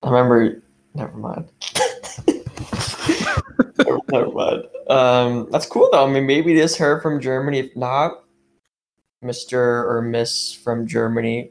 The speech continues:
give us a follow on Twitter. Let us know what you're watching, you know? To make the connection to say, "Listen, we enjoy the pod."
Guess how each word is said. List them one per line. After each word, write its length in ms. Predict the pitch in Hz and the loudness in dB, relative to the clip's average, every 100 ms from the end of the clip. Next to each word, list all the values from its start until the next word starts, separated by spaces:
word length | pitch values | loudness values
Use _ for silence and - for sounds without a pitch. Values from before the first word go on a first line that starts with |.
| - | -8
give 120 | 131 | -6
us 100 | 170 | -6
a 40 | 180 | 0
follow 280 | 170 175 | 2 4
on 60 | 180 | 4
Twitter. 280 | 175 170 156 | 2 2 4
Let 180 | 123 139 | 4 2
us 160 | - | 0
know 380 | 143 156 147 120 | 2 4 4 0
what 160 | - 117 | -6 -6
you're 100 | 123 | -4
watching, 440 | 120 139 143 120 | 0 -2 -2 -10
you 100 | 117 | -8
know? 300 | 113 131 175 _ _ _ _ - | -4 -4 -4 _ _ _ _ -8
To 60 | |
make 200 | 135 135 | -6 -6
the 60 | 143 | -6
connection 480 | - 131 135 135 127 | -6 -2 -2 -4 -6
to 80 | 113 | -6
say, 280 | - 135 | -4 -2
"Listen, 440 | 135 160 160 143 107 | 0 0 -2 -6 -6
we 100 | 131 | -8
enjoy 260 | 131 135 156 | -8 -4 -4
the 80 | |
pod." 280 | 165 175 143 | -2 -2 -2